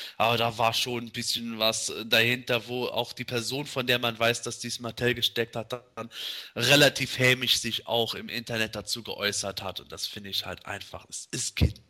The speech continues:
nicht unter Fans. Das ist Verrat untereinander, meiner Meinung nach.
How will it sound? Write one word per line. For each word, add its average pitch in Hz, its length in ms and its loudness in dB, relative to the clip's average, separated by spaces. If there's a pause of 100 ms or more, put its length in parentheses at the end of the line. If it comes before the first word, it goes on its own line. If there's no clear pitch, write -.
(100)
nicht 104 200 -12
unter 87 260 -10
Fans. - 360 -10
Das 107 160 -4
ist - 260 -2 (520)
Verrat 107 480 2
untereinander, 92 720 -4
meiner 90 300 -14
Meinung 92 300 -18
nach. 95 300 -20